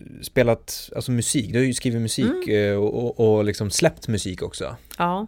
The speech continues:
Speaker 1: Eh, och inte bara musikaldelen.
Speaker 2: Nej, absolut inte.
Speaker 1: Eh, men sen också det här med businessdelen, entreprenörskapsdelen.
Speaker 2: Mm.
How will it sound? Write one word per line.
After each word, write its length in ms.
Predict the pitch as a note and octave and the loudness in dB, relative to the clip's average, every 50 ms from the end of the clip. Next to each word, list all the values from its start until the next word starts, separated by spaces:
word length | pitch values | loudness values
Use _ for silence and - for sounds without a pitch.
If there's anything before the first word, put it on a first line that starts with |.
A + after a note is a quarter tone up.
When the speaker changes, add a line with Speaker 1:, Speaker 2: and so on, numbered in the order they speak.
| - - | -8 -8
Speaker 1:
Eh, 560 | - A2 G#2+ G#2 G2+ G2 G2+ G2 G2 F#2+ F#2+ | -4 -2 -2 0 0 0 0 0 0 -2 -2
och 140 | F#2+ F2+ A#2 | -2 -2 -2
inte 180 | A2+ G2+ - G2+ | -2 -2 -2 0
bara 300 | G2 A#2+ G#2+ G2+ F#2+ F#2 | 2 2 4 4 2 0
musikaldelen. 1000 | G2 G2 F#2 - - - C3 A#2 G#2 G2+ A2+ F3 D#3+ A2+ G2 F#2 E2+ - - A#2 | -2 -4 -6 -4 -2 0 2 2 2 2 0 0 0 0 0 -4 -10 -12 -8 -4
Speaker 2:
Nej, 220 | D#3+ F#3 A3+ D4 - - | 0 0 0 0 -2 -4
absolut 440 | G3 - - - G#3+ A#3+ A#3+ - | -6 -6 -4 -4 -4 -4 -4 -6
inte. 160 | - - - - | -8 -10 -10 -8
Speaker 1:
Eh, 440 | - A#2+ G2+ G2 F#2+ G2 F#2+ F#2+ | -6 -4 -2 -2 0 0 -2 -2
men 160 | G2 A2 B2+ B2+ | -2 -2 0 2
sen 180 | - C#3+ C3 | 2 2 2
också 520 | C3+ - - - - - F3 E3 D#3+ D#3 C#3 - _ _ _ _ _ | 0 0 -4 -8 -2 2 2 4 4 2 0 -2 _ _ _ _ _
det 140 | - A#2 A2+ | -2 0 0
här 100 | A2+ G2+ | 0 0
med 180 | F#2+ F#2+ F#2+ | 0 -2 -2
businessdelen, 880 | F#2+ - A2 G2+ - - - G#2 F#2 F2+ F2+ A2 A#2+ A#2+ A2 F#2+ F2+ F2+ | -2 -2 -2 -2 -2 -6 -6 -6 -6 -4 -2 -2 0 0 0 -2 -4 -6
entreprenörskapsdelen. 1160 | F2+ F2+ F2+ F#2+ G#2 G2+ F#2+ F#2 - - G#2 F#2 G2+ G#2 D#3 D#3 C3 G2+ - F#2+ A2+ G#2+ A#2 - | -6 -6 -8 -6 -6 -6 -6 -6 -6 -8 -8 -8 -6 -2 -2 -2 -2 -2 -6 -10 -12 -12 -12 -8
Speaker 2:
Mm. 340 | - F3+ F3+ F#3 F#3+ G3 G3+ | -8 -6 -4 -4 -4 -4 -6